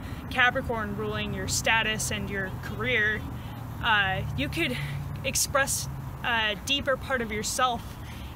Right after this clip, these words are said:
in your career, or, uh, really channel more creativity into your career as well. Full moon in Aquarius occurs at two twenty-seven A M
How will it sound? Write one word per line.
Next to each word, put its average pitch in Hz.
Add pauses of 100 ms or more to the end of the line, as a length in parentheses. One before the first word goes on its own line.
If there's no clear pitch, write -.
(120)
in 269
your 220
career, 190
or, 196 (440)
uh, 208
really 240
channel 240
more 214
creativity 214
into 202
your 196 (140)
career 196 (240)
as 202
well. 226 (520)
Full 359
moon 392
in 359
Aquarius 269
occurs 226
at 208
two 277
twenty-seven 269
A 240
M 226